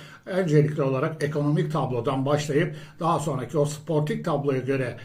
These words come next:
eğer bir yerde yangın varsa, sıkıntı varsa, eksikler varsa kayyum atayabiliyorlar. Ve bu da olacak gibi Mehmet Büyükekşi'nin istifasını artık kısa zaman içinde açıklaması bekleniliyor.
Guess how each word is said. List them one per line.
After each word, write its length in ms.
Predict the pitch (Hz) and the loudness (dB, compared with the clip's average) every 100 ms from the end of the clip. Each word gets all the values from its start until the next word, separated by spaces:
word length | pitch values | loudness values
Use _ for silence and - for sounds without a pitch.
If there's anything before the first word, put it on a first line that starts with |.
| - 160 | -14 -2
eğer 260 | 151 214 | 0 2
bir 140 | 180 160 | 2 4
yerde 260 | 143 139 | 4 2
yangın 540 | 135 135 180 170 151 156 | 2 4 2 2 2 6
varsa, 360 | 185 151 180 | 4 4 0
sıkıntı 520 | - 175 165 151 139 | -2 -2 -2 -2 0
varsa, 480 | 165 180 156 185 185 - - | 4 4 4 0 0 -6 -8
eksikler 500 | 202 170 - - 147 | -2 -2 -2 0 2
varsa 380 | 143 147 - 185 | 4 2 0 -4
kayyum 400 | - 127 139 151 | -2 0 0 0
atayabiliyorlar. 920 | 135 143 139 123 135 135 127 147 160 - - - | -2 2 2 2 0 2 4 4 2 -2 -10 -2
Ve 300 | 139 120 113 | 0 0 -2
bu 120 | 180 | 0
da 300 | 143 147 - - - | 2 2 0 -10 -2
olacak 540 | 147 147 147 151 151 | 4 6 6 4 2
gibi 300 | 139 123 180 143 | 0 0 0 -2
Mehmet 380 | 131 135 180 | -4 -2 -2
Büyükekşi'nin 680 | 151 135 - - 131 151 - | 0 0 0 -2 -2 -2 -2
istifasını 840 | 147 - 143 139 135 135 147 185 185 - - | -4 -2 0 0 0 0 2 2 0 -12 -2
artık 580 | 151 131 170 165 - - | 0 0 0 -2 -6 -12
kısa 240 | - 202 | -4 -2
zaman 300 | 151 139 123 | 0 0 -2
içinde 560 | 117 - 123 131 160 160 - - | -6 -6 -4 0 0 -2 -10 -6
açıklaması 760 | 151 147 - 127 113 - 165 151 | -4 -4 -4 -4 -4 -6 -2 2
bekleniliyor. 640 | 139 147 127 117 113 | 2 2 -2 -2 -4